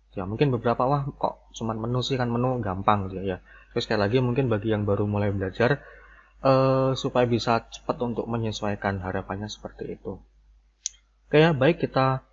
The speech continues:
eh, langsung saja. Eh, kemudian juga ini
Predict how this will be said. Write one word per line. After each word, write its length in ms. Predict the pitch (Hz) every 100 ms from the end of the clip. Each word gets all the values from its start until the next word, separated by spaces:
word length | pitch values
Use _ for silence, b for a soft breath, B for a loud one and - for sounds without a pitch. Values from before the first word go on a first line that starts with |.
| _ -
eh, 220 | 113 117 113
langsung 400 | 110 110 120 110
saja. 540 | 107 104 117 165 - - _ _ _ _ _ _ _ _ _ _ - B B _
Eh, 220 | - 147 147
kemudian 480 | 156 151 151 175 170
juga 480 | 139 139 143 - _ _ _ -
ini 400 | 143 160 180